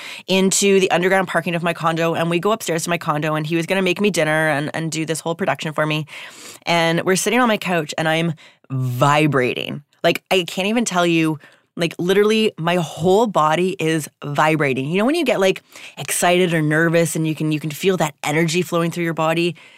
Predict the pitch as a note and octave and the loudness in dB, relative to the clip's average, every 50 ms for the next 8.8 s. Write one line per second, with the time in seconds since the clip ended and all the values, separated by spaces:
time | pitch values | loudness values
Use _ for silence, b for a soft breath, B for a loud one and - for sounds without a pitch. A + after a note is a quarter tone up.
0 | B B B B B B B - F3+ F#3+ F3+ F3 - - F3+ - - A3+ A#3+ B3 | B B B B B B B 0 2 4 4 4 4 2 2 2 2 2 0 0
1 | A#3 A#3+ A3 G#3+ G#3 F3+ F#3+ G#3 G#3+ G3 G3 E3+ E3 E3 E3+ F3 F3 - D#3 E3+ | 0 2 0 0 0 2 4 4 4 4 4 4 4 4 4 2 2 0 0 -2
2 | D#3+ D3 - - F3 F3 E3 - - _ - C#3 C#3 C#3+ C#3 D3+ D#3+ D#3+ E3+ E3+ | -4 -4 -2 0 0 0 0 -4 -10 _ -10 -8 -6 -2 0 2 4 4 4 2
3 | D#3+ E3 D3+ C#3+ D3 D3 E3 F#3+ E3+ F3+ F#3 E3+ - - F#3 A3+ C4+ C4+ - - | 2 0 0 -2 -2 -4 -2 0 2 2 0 0 0 0 2 4 4 4 2 0
4 | - - - E3+ F3 E3+ E3 - _ _ - E3+ F3+ E3+ D#3+ - - - A3+ A#3+ | 0 0 2 2 2 2 -2 -4 _ _ 0 0 0 0 0 -2 -4 -2 0 2
5 | C4 C4 B3+ A#3 G#3+ G#3 G3+ G3 F3+ D#3 C#3+ - E3+ F3 E3+ E3 D#3 D#3+ E3 E3+ | 2 2 2 4 4 2 2 2 0 -2 -2 0 4 4 6 6 6 6 4 4
6 | F3 F3+ E3+ D#3 - F#3+ G3 G3+ F3 F3 E3+ E3+ F3 F3+ - - D#3+ D3+ C#3+ C#3+ | 2 0 0 0 2 2 2 2 0 0 0 0 2 0 0 -2 -2 -4 -4 -6
7 | - - E3+ F3+ - - - E3 F3+ - - - E3+ D3 D#3 - - - B2+ C#3+ | -6 -6 -6 -6 -4 -2 -2 -2 -2 -2 -4 -6 -6 -4 -6 -6 -4 -2 -2 -2
8 | - - - D3+ D#3 - C#3 - - - - - - E2+ - - | -2 -4 -6 -6 -6 -6 -8 -8 -10 -10 -8 -6 -6 -6 -6 -8